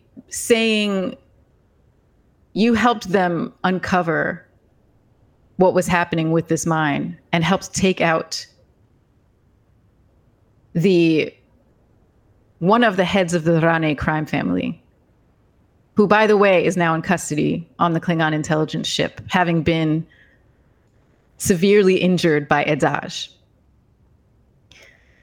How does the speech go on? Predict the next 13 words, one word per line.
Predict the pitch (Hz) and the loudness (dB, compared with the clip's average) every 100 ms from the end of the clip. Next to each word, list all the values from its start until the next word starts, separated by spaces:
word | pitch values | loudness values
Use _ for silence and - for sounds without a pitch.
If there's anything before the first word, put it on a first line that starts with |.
| _ | _
They | 113 208 208 190 - _ _ _ _ _ | 2 4 4 2 -2 _ _ _ _ _
tell | 214 233 240 | 2 4 4
you | 220 208 | 2 2
how | 196 180 170 165 - | 2 2 2 2 0
Ra'al | 175 175 185 185 180 | 0 2 2 2 2
and | 175 | 0
B-, | 180 165 | -2 0
Bamir | - 170 185 175 160 | 0 2 2 0 0
have | 170 156 | -2 -2
been | 170 160 | -2 -2
covertly | - - 190 175 196 190 170 | -4 -2 -2 0 -2 0 0
working | 170 170 175 - | 0 -2 -6 -2
on | 160 160 151 | -2 -2 -4